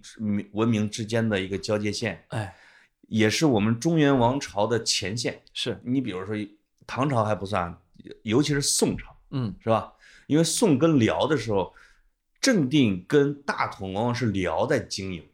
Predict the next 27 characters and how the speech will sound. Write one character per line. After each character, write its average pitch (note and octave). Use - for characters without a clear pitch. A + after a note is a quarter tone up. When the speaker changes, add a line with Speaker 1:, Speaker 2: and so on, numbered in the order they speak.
Speaker 2:
哎。 A#2+
Speaker 1:
你 G#2+
就 C#3
想 G#2
想 G2+
吧， F2+
我 G2+
们 C#3
濮 G#2
阳 G#2
就 C3+
已 G#2
经 A#2+
到 B2+
了 A#2
对 B2+
辽 G2
的 A#2
最 A#2
前 A2
线 C3
了， F#2+
那 F2
边。 E2
Speaker 2:
是， B2+
是， G#2
是。 F#2